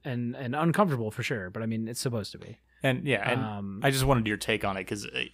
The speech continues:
Speaker 2: it, yeah, the, the margins of
Speaker 1: I,
Speaker 2: my
Speaker 1: I
Speaker 2: book
Speaker 1: marked
Speaker 2: there
Speaker 1: it down. I
Speaker 2: <laughs> were
Speaker 1: marked it down.
Speaker 2: full of, like,
Speaker 1: But
Speaker 2: "What
Speaker 1: there's
Speaker 2: the
Speaker 1: a, there's
Speaker 2: hell?"
Speaker 1: another moment. There's another moment too where Newland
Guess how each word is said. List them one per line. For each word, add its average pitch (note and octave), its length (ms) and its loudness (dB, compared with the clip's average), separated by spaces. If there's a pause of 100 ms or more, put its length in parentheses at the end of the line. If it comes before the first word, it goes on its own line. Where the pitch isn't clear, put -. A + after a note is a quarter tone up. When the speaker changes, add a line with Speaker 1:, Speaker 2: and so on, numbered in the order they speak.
(100)
Speaker 2:
it, B2 180 4 (1080)
yeah, G2+ 160 -2
the, A2+ 260 -4
the B2 140 -2
margins B2+ 640 6
of A#2+ 240 0
Speaker 1:
I, D3+ 160 6
Speaker 2:
my A#3+ 100 8
Speaker 1:
I - 200 8
Speaker 2:
book B3 80 4
Speaker 1:
marked G#3 240 4
Speaker 2:
there G#3 100 8
Speaker 1:
it - 80 2
down. E3 420 0 (140)
I D#3 160 4
Speaker 2:
<laughs> - 0 -
were A#3+ 60 4
Speaker 1:
marked B3+ 280 6
it D3+ 120 2
down. C3 420 0 (240)
Speaker 2:
full D#3+ 260 6
of, A#2+ 80 4
like, A2+ 220 6
Speaker 1:
But A3+ 80 6
Speaker 2:
"What D#3 40 6
Speaker 1:
there's C4 140 8
Speaker 2:
the C3 160 6
Speaker 1:
a, C#3+ 40 8
there's A3+ 160 10
Speaker 2:
hell?" A3+ 60 8
Speaker 1:
another C#4+ 240 8
moment. F#3 460 6
There's E3 160 4
another A3 260 6
moment D#3 380 4
too F3+ 240 8
where A#2 260 4
Newland C#3 480 2